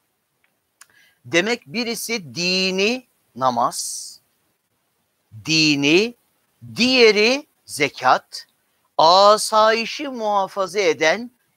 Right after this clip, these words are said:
ilahi iki esastırlar. Yani birbirini takiben gelmesindeki çok hikmetlerden bir tanesi de buymuş. Namazdan sonra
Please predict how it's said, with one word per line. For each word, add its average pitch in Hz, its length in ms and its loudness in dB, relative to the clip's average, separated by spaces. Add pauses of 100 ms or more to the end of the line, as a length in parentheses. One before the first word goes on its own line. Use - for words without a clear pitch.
(160)
ilahi 208 920 2 (340)
iki 247 640 -6 (160)
esastırlar. 110 1120 -4 (1000)
Yani 131 340 -6
birbirini 165 840 -2
takiben 165 760 0
gelmesindeki 160 840 -4
çok - 260 -8
hikmetlerden 156 920 -2 (340)
bir 208 100 -10
tanesi 160 420 -2
de 214 160 0
buymuş. 160 760 -4 (380)
Namazdan 160 760 2
sonra 160 680 2